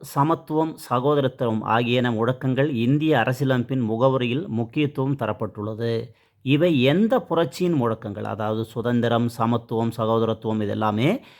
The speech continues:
எந்த புரட்சியோட முழக்கங்கள் அப்படின்னா, பிரெஞ்சு புரட்சி.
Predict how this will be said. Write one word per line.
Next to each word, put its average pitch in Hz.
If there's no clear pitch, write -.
எந்த 180
புரட்சியோட 151
முழக்கங்கள் 120
அப்படின்னா, 101
பிரெஞ்சு 190
புரட்சி. -